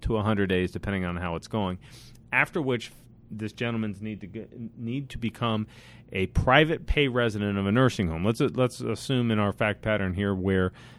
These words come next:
this gentleman cannot go home. He's gonna need, he's gonna need ongoing care in a residential setting in a skilled nursing facility. So what happens when those Medicare days run out is he starts paying privately at three hundred fifty dollars a day.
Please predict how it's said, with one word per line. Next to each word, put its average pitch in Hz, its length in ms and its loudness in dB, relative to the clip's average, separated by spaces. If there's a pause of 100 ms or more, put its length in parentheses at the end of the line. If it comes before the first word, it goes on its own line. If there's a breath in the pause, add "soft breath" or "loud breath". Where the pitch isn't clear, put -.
this 107 160 4
gentleman 104 460 6
cannot 131 480 2
go 107 200 4
home. 80 300 -6
He's 87 140 -4
gonna 110 240 2
need, 110 340 4
he's 95 240 -4
gonna 104 220 -2
need 98 180 0
ongoing 90 480 -2
care 87 300 -6
in 85 80 -4
a 82 40 -6
residential 85 560 -6
setting 113 440 4
in 98 100 0
a 90 60 -2
skilled 92 340 -8
nursing 87 440 -10 (100)
facility. - 420 -10 (500 loud breath)
So - 140 -6
what 208 180 -2
happens 180 460 0
when 117 120 -2
those 117 180 -2
Medicare 135 640 0
days 143 380 2
run 85 200 -2
out 78 200 -6 (1040)
is 113 460 2 (280 loud breath)
he 180 140 0
starts 175 280 2
paying 127 300 4
privately 123 540 4
at 90 140 -2
three 98 160 2
hundred 92 320 0
fifty 95 260 -2
dollars 82 400 -4
a 85 80 -8
day. - 240 -10